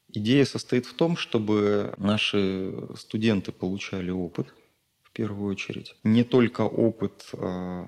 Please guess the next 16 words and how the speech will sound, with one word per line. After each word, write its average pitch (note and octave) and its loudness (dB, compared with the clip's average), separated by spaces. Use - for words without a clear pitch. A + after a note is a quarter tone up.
академической G#2+ -4
работы, G2+ -4
но G#2 0
и G#2 -4
опыт - -2
работы G2 -2
с - -8
собой F2 -4
в - -10
академической F2 -8
работе. F#2+ -8
Вот G2 -6
это, - -8
пожалуй, G2 -4
даже G2 -4
важнее. G2+ -4